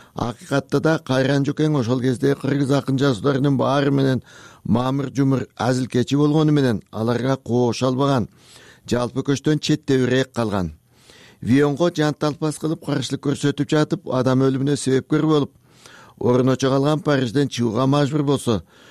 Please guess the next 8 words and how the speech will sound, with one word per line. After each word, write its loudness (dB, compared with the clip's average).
Жоробек 2
Султаналиев 0
өзү 2
билген, 0
бекем 0
ынанган 0
акыйкат -2
үчүн 0